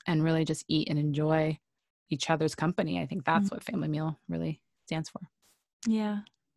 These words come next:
Speaker 2: I love that. And the
Speaker 1: Mm-hmm.
Speaker 2: fact that, like, you know, during all of this, hopefully we've been giving ourselves the, the opportunity to put our phones down, to not look at
Speaker 1: Mm-hmm.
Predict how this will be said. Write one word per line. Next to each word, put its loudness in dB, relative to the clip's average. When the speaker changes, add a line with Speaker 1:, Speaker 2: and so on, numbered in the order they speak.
Speaker 2:
I 2
love 2
that. 4
And 8
the 2
Speaker 1:
Mm-hmm. 10
Speaker 2:
fact 8
that, 8
like, 4
you 0
know, 2
during 2
all 2
of -2
this, -2
hopefully 2
we've -2
been 0
giving 0
ourselves -4
the, -2
the 0
opportunity -2
to -10
put -10
our -12
phones -10
down, -8
to -10
not -8
look -10
at 4
Speaker 1:
Mm-hmm. 4